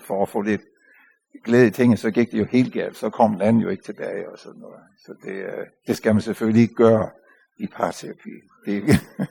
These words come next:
det er kun, det er ikke det samme som at være advokat. Det er noget helt andet. Jeg, jeg er, jeg tager parti, men jeg tager parti for begge to.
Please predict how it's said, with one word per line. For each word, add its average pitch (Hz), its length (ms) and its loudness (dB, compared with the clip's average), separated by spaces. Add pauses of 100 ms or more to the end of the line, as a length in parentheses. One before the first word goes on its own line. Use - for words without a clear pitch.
(1040)
det 117 100 2
er 95 40 4
kun, 127 220 2
det 117 320 0
er 139 160 4
ikke 160 120 2
det 165 120 0
samme 143 240 4
som 123 160 -4
at 120 60 -2
være 104 140 0
advokat. 107 580 2 (640)
Det 117 100 -6
er 113 40 -4
noget 101 200 -8
helt 113 240 -2
andet. - 240 -12 (1600)
Jeg, 147 180 6 (160)
jeg 139 220 6
er, 160 300 8 (640)
jeg 123 160 2
tager 170 360 2 (480)
parti, 131 460 -2 (840)
men 113 200 0
jeg 113 120 4
tager 117 180 2
parti 131 460 -2
for 120 140 -6
begge 120 240 -2
to. - 280 -8